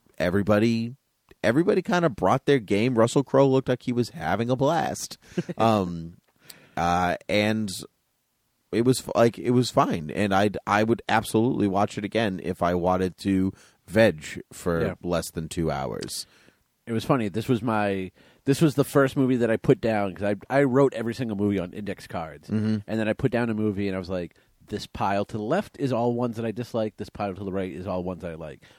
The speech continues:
Speaker 2: Mummy, for some reason, was the first movie on my stack that was the bellwether, and it broke about fifty-fifty. So this was, like, firmly in the middle for me.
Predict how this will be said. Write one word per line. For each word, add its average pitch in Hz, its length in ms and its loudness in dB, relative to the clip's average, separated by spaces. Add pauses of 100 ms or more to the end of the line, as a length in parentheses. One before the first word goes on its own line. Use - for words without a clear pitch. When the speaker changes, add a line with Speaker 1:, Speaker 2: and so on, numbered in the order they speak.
(160)
Speaker 2:
Mummy, 123 280 -2
for 139 120 -4
some 131 160 -2
reason, 117 240 -2
was 104 120 -2
the 101 80 -6
first 117 280 0
movie 113 220 -2
on 104 120 -4
my 98 120 -6
stack 92 500 -6 (300)
that 110 160 2
was 104 220 -4
the 90 340 -6 (200)
bellwether, 92 640 0 (420)
and 139 140 0
it 143 140 -4 (120)
broke 156 220 8
about 170 220 2
fifty-fifty. - 640 -2 (340)
So 120 120 -4
this 131 160 0
was, 131 180 -4
like, 107 180 -6
firmly 113 400 -2
in 98 60 -4
the 98 80 -8
middle 98 240 -6
for 101 100 -16
me. 73 220 -16